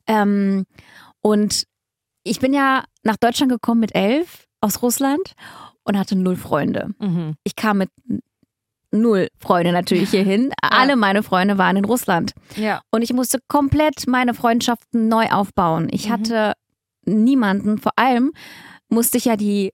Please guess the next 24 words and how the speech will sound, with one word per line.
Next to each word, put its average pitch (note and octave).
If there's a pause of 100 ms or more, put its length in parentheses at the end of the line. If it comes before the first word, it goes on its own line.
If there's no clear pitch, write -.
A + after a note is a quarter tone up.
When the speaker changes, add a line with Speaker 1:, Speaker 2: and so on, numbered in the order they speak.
Speaker 1:
äh, G3
Freundschaften A3+
auf G3
einer G3
neuen G3
Sprache A#3+
aufbauen, C#3
die -
ich D#3
Speaker 2:
Mhm. -
Speaker 1:
noch A#3
nicht B3
kannte. C4
Ich -
kannte C#4
die -
Sprache -
noch. E3+
Ich -
konnte D4+
Deutsch C4
noch A3
nicht G3
sprechen. C4